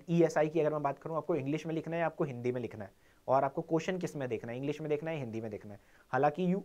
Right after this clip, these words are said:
एक पर्टिकुलर क्वेश्चन के लिए आप इसको चेंज भी कर सकते हो, ठीक है, कि मैंने पहले इंग्लिश सेलेक्ट कर लिया था और बाद में क्वेश्चन देखने के लिए मुझे हिंदी भी सिलेक्ट मैं कर सकता हूँ,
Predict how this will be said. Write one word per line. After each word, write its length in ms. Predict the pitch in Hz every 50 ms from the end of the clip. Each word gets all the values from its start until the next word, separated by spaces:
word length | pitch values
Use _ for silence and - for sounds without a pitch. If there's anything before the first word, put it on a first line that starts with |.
| - -
एक 120 | 180 175 -
पर्टिकुलर 420 | - 160 151 156 170 185 185 185
क्वेश्चन 340 | 185 - 160 156 - 175 170
के 100 | 165 165
लिए 120 | 170 170
आप 160 | 165 160 160 170
इसको 200 | 160 - - -
चेंज 300 | 180 - 147 143 143 135
भी 120 | 160 175
कर 120 | 170 151
सकते 280 | 147 - 151 - - 147
हो, 120 | 170 180 175 - _ - - _ _ _
ठीक 140 | - 120 135
है, 160 | 143 123 110 - - - _
कि 60 | - 143
मैंने 200 | 139 143 151 151
पहले 280 | - 147 143 160 160
इंग्लिश 260 | 143 135 139 151 151
सेलेक्ट 280 | - 151 143 143 - -
कर 100 | - 143
लिया 160 | 147 147 147
था 80 | 151 156
और 120 | 151 143
बाद 160 | 139 135 135
में 140 | 139 143 151
क्वेश्चन 220 | 151 143 - 151 147
देखने 240 | 143 139 151 147
के 80 | 143 147
लिए 100 | 147 151
मुझे 180 | 147 143 147 139
हिंदी 240 | 131 123 123 131
भी 120 | 135 151 147
सिलेक्ट 280 | 151 143 139 - -
मैं 80 | - -
कर 160 | - - 123
सकता 300 | - - - - - -
हूँ, 100 | 85 82